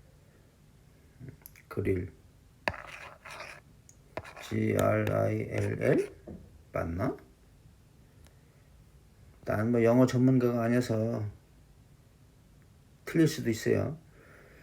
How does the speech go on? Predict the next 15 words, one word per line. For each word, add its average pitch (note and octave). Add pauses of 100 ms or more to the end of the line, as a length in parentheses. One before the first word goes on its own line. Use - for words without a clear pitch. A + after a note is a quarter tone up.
(680)
그릴이 A#2+ (1600)
이거 C3
뭐 B2+
고기를 C#3+
구워 D3+
먹고 C3+
하는데 C3+
쓰는 D3
거잖아, B2
이게. G#2 (400)
응? D3+ (520)
불판? B2+ (1300)
불판 C3
뭐 A#2+ (1300)
솥단지 B2